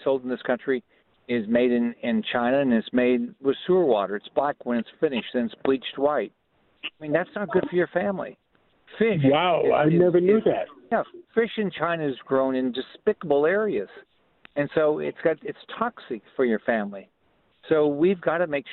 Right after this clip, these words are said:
Speaker 1: sure that every American understands that China sending, on top of selling,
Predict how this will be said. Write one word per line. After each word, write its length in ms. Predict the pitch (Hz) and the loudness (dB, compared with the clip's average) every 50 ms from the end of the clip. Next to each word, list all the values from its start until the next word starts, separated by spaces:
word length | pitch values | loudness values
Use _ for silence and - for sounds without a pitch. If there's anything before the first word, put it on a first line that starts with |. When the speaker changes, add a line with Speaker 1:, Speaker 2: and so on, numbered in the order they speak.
| - - | -6 -2
Speaker 1:
sure 280 | 139 143 147 147 139 - _ _ _ _ _ _ | 0 0 0 0 -2 -6 _ _ _ _ _ _
that 120 | - 156 - | -4 -4 -2
every 280 | - 143 151 147 170 170 | -2 -2 0 2 2 2
American 380 | 156 147 151 156 - - 139 | 2 2 0 0 -2 -2 -4
understands 520 | 147 147 143 123 - - - 156 143 120 104 | -4 -2 -4 -4 -8 -6 -4 -2 -2 -2 -2
that 100 | 123 117 - - - - | -2 -4 -4 -8 -8 -6
China 420 | 127 123 127 139 151 165 180 180 - _ _ _ _ _ _ _ _ _ - - | -4 -2 -2 0 0 0 0 -2 -4 _ _ _ _ _ _ _ _ _ -6 -2
sending, 300 | 151 151 156 151 147 - | 0 0 0 0 -2 -4
on 120 | 151 127 113 - | -8 -8 -8 -6
top 200 | - 143 151 147 | -6 -4 -4 -2
of 100 | 151 139 - | -4 -2 0
selling, 360 | 175 160 156 151 139 127 117 | 2 2 4 2 2 0 -4